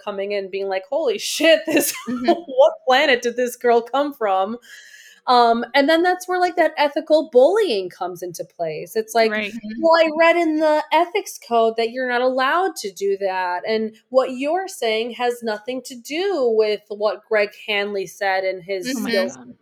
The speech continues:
Speaker 1: treatment." So it was,
Speaker 2: <laughs> Poor
Speaker 1: it was
Speaker 2: Greg
Speaker 1: a
Speaker 2: Hanley.
Speaker 1: really difficult rocky relationship from the beginning that we honestly, like, we, our contract ended early because we were just never able to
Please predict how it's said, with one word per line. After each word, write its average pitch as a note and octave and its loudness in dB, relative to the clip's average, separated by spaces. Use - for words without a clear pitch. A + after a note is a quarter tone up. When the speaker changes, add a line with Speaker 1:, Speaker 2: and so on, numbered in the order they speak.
Speaker 1:
treatment." F3+ -6
So B3+ 6
it B4+ 2
was, D4+ 0
Speaker 2:
<laughs> C#5 2
Poor - 4
Speaker 1:
it D#4 4
was F4 4
Speaker 2:
Greg E4+ 6
Speaker 1:
a D#4+ 2
Speaker 2:
Hanley. D#4 0
Speaker 1:
really E4+ 6
difficult A#3+ 4
rocky A3+ 2
relationship A3+ 2
from A3 -6
the G#3 -12
beginning A3 -2
that G#3+ 0
we A3+ 2
honestly, A3+ 0
like, G#3+ 0
we, A#3 -6
our A#3 0
contract A#3 -4
ended G3+ -4
early F#3 -4
because F#3+ -6
we G3+ -6
were G3 -6
just F#3+ -14
never F#3 -6
able F3+ -6
to F3+ -8